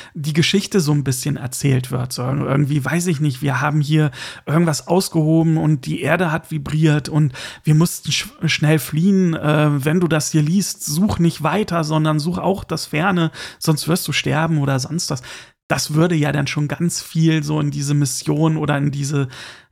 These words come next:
n-, na ja, in dieses Szenario reinpacken an Atmosphäre. Das fehlt aber leider immer wieder, gerade in solchen generischen,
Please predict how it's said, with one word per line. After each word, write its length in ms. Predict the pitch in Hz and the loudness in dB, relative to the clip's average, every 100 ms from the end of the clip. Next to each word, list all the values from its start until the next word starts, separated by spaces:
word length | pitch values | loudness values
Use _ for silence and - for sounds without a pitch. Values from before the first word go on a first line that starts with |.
| _ - | _ -12
n-, 140 | 185 170 | -4 2
na 200 | 147 147 | 4 4
ja, 200 | 147 156 | 2 2
in 100 | 147 | 0
dieses 280 | 139 135 | -2 -4
Szenario 640 | - 147 135 143 147 139 131 | -2 -2 -2 -2 0 2 0
reinpacken 640 | 131 147 165 - 135 143 | 0 -2 -2 -6 -6 -4
an 180 | 127 139 | -4 -4
Atmosphäre. 720 | 139 - 131 - 143 151 151 - - - - | -4 -6 -6 -2 0 0 0 -6 -18 -6 -2
Das 240 | 151 - | -2 -2
fehlt 340 | - 165 170 | 2 4 4
aber 280 | - 143 147 | 0 0 0
leider 540 | 143 139 151 160 156 180 | 0 0 2 2 0 2
immer 500 | 185 202 196 170 147 | 4 4 2 0 0
wieder, 340 | 170 160 156 | 2 2 0
gerade 580 | 147 139 147 151 160 165 | -2 -4 -2 0 0 0
in 140 | 151 | 0
solchen 520 | 139 143 143 - 151 | 0 0 0 0 -2
generischen, 840 | 139 131 135 131 143 139 151 139 | 0 -2 -2 -4 -4 -4 0 0